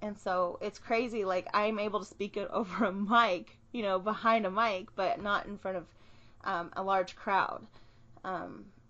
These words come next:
but I'm very social. So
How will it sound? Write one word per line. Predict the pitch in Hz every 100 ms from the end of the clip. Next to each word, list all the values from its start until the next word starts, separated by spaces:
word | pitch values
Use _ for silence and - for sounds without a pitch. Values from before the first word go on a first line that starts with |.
| - - -
but | 208 208
I'm | 208
very | 208 240 330
social. | - 185 196 240 151 120 - -
So | 202 190 180 180